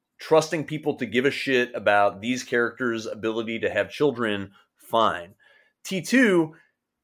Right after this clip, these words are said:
is kind of the best case example of you take a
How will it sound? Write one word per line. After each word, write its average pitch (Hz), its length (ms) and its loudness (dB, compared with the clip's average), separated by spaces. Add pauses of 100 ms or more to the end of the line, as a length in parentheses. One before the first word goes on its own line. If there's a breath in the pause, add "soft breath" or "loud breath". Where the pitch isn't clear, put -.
is 151 260 4
kind 185 340 2
of 202 100 0
the 165 60 6
best 131 340 6
case 151 220 2
example 120 800 0
of 107 380 6
you 98 100 -12
take 120 240 -4
a 117 500 4